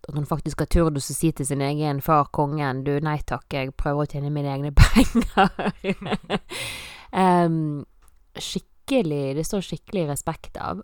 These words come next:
og vi er veldig heldige som har en sånn modig, sterk prinsesse,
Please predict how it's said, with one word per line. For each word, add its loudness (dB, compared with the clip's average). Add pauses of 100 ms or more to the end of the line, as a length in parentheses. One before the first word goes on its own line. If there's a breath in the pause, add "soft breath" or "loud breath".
og -2
vi 0
er -2
veldig -6
heldige -4
som -6
har -4
en -8
sånn -8 (880)
modig, -2
sterk -10
prinsesse, -6